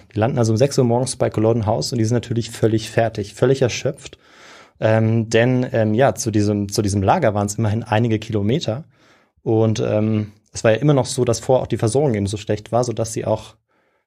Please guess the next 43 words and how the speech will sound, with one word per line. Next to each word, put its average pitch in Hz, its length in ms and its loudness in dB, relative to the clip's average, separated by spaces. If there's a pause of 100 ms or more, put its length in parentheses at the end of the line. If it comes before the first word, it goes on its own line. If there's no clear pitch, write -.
ja, 104 300 0
weiter 113 340 0
Hunger 156 240 2
hatten. - 260 -10 (1040)
Zwei 190 160 2
Stunden 190 220 -4
später, 123 420 0 (260)
äh, 113 260 0
wurden 160 180 4
sie 175 100 0
dann 156 200 2
schon 147 280 0
wieder 139 160 2
von 127 180 -2
lauten 120 300 2
Befehlen, 143 640 0
von 120 180 -6
den 107 120 0
Schreien 117 380 0
ihrer 117 220 -2
Offiziere 123 500 -2
geweckt. - 400 -12 (640)
Die 160 140 4
hatten, 175 440 -2
beziehungsweise 113 400 0
die 98 40 0
Späher 110 580 0 (100)
hatten, 117 340 -4
äh, 113 380 4
soeben 127 340 0
dann 123 220 0
den 110 140 0
Feind 180 260 -2
gesichtet 113 460 0
und 110 180 -6
der 123 140 4
war 131 60 4
jetzt 120 160 -2
nur 123 100 0
noch 117 80 -2
vier - 200 -6
Kilometer 113 520 -2
weg. 101 240 -6